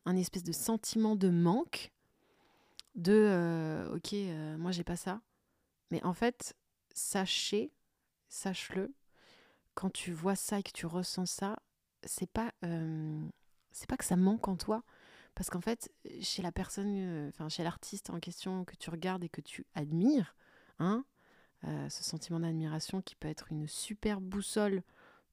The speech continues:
pour, euh, en fait, les choses qui t'animent, en général, ça va avec,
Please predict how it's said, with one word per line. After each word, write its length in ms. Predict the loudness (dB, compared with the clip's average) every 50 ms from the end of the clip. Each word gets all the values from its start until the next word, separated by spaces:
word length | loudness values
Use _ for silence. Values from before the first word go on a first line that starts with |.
| _ -12
pour, 320 | -6 -4 -4 -2 0 0
euh, 300 | 0 0 0 -2 -2 -4
en 80 | -4 -4
fait, 200 | -4 -4 -4 -2
les 100 | -2 -4
choses 300 | -2 -2 -4 -4 -4 -6
qui 400 | -10 -10 -10 -8 -8 -10 -12 -12 _
t'animent, 540 | 2 4 6 8 10 12 12 12 10 8 6 2 _ _ _ _ _ _ _ _ _ _ _ _ -6 -2
en 40 |
général, 440 | -2 0 0 0 0 0 0 0 -2
ça 180 | -2 -4 -4 -2
va 160 | 0 0 0
avec, 380 | 2 2 0 0 -2 -8 -10